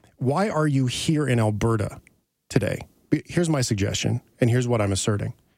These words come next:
This whole conversation changes when the, the spokesperson and the man who's standing, who says he's standing up for Alberta,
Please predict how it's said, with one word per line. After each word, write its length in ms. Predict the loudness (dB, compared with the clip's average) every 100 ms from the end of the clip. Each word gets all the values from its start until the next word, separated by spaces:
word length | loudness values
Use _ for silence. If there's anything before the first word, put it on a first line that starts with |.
| _ _ _
This 280 | 0 0 0
whole 200 | 0 -2
conversation 680 | 0 0 2 2 2 2 0
changes 680 | 2 2 2 -2 -6 -10 -16 _ _ _ _ _
when 520 | 0 2 4 2 0 -6 _ -16
the, 260 | -4 0 0
the 140 | 0 0
spokesperson 560 | -2 -2 -2 0 2 2
and 100 | 2
the 100 | 2
man 120 | 2 2
who's 140 | 0
standing, 360 | 0 2 4 2
who 80 |
says 220 | 2 0 0
he's 100 | 0
standing 200 | 2 2 0
up 80 |
for 160 | 0 0
Alberta, 460 | 2 0 0 -2